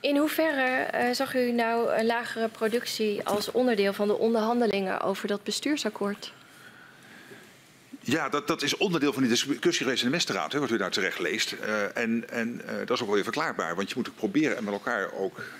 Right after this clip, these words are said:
Speaker 2: op één lijn te blijven. En de zorg in het kabinet was, eh, in die, in dat dilemma tussen leveringszekerheid, eh, veiligheid en financiën. Waarbij,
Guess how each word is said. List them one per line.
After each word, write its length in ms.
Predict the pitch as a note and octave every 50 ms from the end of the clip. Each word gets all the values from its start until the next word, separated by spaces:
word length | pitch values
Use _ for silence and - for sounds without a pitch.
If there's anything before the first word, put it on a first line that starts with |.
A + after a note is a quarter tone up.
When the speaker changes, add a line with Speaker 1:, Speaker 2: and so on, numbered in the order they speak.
| - -
Speaker 2:
op 120 | - G#2+ -
één 200 | - C#3+ B2+ A#2
lijn 180 | B2+ C#3+ E3
te 120 | C3+ - G2
blijven. 420 | F2+ G2 E2+ D#2 D2+ - - F2 - - -
En 80 | - G#2
de 80 | G2
zorg 280 | F#2 - C3+ B2+ F#2+ -
in 60 | G#2
het 80 | F#2+ -
kabinet 420 | - G#2+ F2 G2+ A2 B2+ A#2+ -
was, 420 | - G2+ F2 D#2+ - - - - - -
eh, 500 | F2+ F2 F2+ E2+ E2+ E2 D#2+ E2 - -
in 160 | - G2+ F#2 F2+
die, 320 | F#2+ F#2 F2 F2 E2 - - - -
in 140 | - G2+ F#2+
dat 160 | F#2 F2 -
dilemma 460 | G2 F2+ F2+ A2 A#2+ A2 F#2+ F2 F2
tussen 680 | - - F#2+ E2+ - - F#2 F2 E2+ E2 F2 F2 E2+ D#2+
leveringszekerheid, 960 | F#2+ F#2+ F2 - F2 F2+ - - G#2+ G2 - - E2+ E2 E2 D#2 - - - -
eh, 60 | E2 D#2+ D#2+ D#2 D2+ D#2 D2+
veiligheid 560 | - - G2+ F#2+ E2+ E2+ - E2+ D#2+ D#2+ -
en 140 | D#2+ D#2 -
financiën. 560 | - F2 G2+ A#2 A2 - - - E2 D2 - - - - - - - - - - - - - - - - - - - - - - - - - - - -
Waarbij, 460 | - D#2+ D2+ E2+ D#2+ D#2 D2 C#2+ -